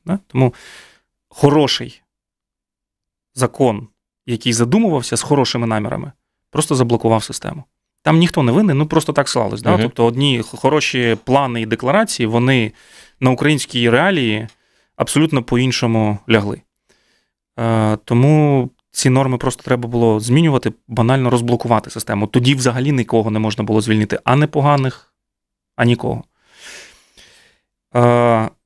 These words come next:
Speaker 1: саме смішне в цьому в то, е, те, що лю-, нормальні люди ніколи оцими захисними моментами старого закону про держслужбу не користувалися. Якщо в тебе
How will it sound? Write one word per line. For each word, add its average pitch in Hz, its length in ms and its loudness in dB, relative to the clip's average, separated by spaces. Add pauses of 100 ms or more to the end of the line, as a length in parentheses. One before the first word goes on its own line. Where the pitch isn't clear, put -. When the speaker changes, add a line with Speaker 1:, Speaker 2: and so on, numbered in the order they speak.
(140)
Speaker 1:
саме 170 280 0
смішне 196 360 0
в - 60 -6
цьому 147 300 0
в - 100 -6
то, 156 380 0
е, 143 60 0
те, 208 220 -2
що - 200 0
лю-, 135 220 -2
нормальні 151 460 2
люди 175 300 2
ніколи 151 580 4
оцими 135 580 0 (720)
захисними 135 800 0 (140)
моментами 123 760 0
старого 135 360 0
закону 127 300 -2
про 123 140 -4
держслужбу 170 340 0
не 156 120 4
користувалися. - 640 -4 (200)
Якщо - 240 -2
в - 80 -2
тебе 127 480 0